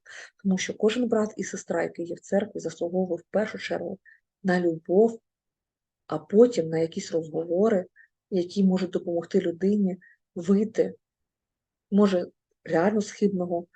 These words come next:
шляху, ми не знаємо, але для того, щоб підійти, треба спочатку любити і молитися,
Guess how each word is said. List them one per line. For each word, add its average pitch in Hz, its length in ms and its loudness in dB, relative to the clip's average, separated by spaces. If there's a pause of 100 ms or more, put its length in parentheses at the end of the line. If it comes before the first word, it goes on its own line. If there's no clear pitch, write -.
(140)
шляху, 175 500 0
ми 180 100 -2
не 190 120 2
знаємо, 160 400 -4 (160)
але 170 420 -6 (560)
для 190 80 0
того, 202 200 2
щоб 175 220 -4
підійти, 175 540 -4 (100)
треба 208 240 0
спочатку - 520 -6
любити 165 580 -4
і 165 120 -8
молитися, 175 640 -12